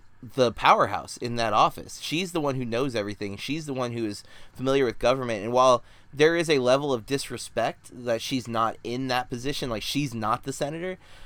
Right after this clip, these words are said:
um, she's given a lot of, of strength in this movie. Now, unfortunately, I think maybe having her fall in love with Smith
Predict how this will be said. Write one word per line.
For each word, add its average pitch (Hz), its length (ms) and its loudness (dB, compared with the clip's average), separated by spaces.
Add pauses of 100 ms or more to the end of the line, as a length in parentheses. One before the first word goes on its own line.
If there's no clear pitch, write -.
(180)
um, 117 280 2
she's 170 300 -6
given 143 380 2
a 98 120 -2
lot 104 380 2 (240)
of, 107 260 -6 (120)
of 113 180 -4
strength 113 460 -6
in 101 100 -6
this 95 160 -10
movie. 110 260 -4
Now, 120 200 0 (320)
unfortunately, 160 600 0
I 131 60 2
think 127 300 -2
maybe 135 340 0
having 120 320 2
her 113 100 -4
fall 113 260 0
in 104 100 -6
love 110 220 -2
with 131 140 -6
Smith 135 280 -4